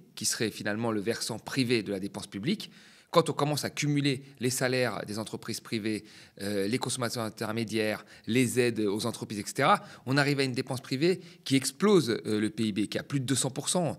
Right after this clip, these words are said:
euh, deux cent cinquante pour cent du, euh, euh, du, du, du P I B. Donc c'est, c'est faux de dire ça, et ça induit les gens en erreur.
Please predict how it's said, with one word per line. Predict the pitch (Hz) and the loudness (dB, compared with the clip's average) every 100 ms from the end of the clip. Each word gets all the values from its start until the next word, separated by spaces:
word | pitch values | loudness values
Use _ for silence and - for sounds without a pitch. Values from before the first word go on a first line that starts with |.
| - - - | -10 -16 -10
euh, | |
deux | 107 | -8
cent | 117 | -4
cinquante | 127 131 123 | -4 -2 -4
pour | 123 | -6
cent | - 165 | -4 -4
du, | 113 - - - - | -4 -8 -12 -20 -10
euh, | 98 98 95 - | -4 -2 -2 -4
euh, | 98 95 101 | -6 -4 -4
du, | 95 95 | -4 -4
du, | 101 | -6
du | 98 104 | -8 -2
P | 113 | 0
I | 101 | 0
B. | 95 - - - | -2 -6 -10 -2
Donc | 131 - | 0 2
c'est, | 139 | 2
c'est | 139 | 2
faux | 131 208 | 2 2
de | |
dire | 151 131 | 2 0
ça, | 143 110 | -2 -4
et | 110 | -2
ça | 139 143 | 4 4
induit | 156 185 | 4 2
les | 156 | 2
gens | 139 | 2
en | 135 | -2
erreur. | 117 107 | -2 -6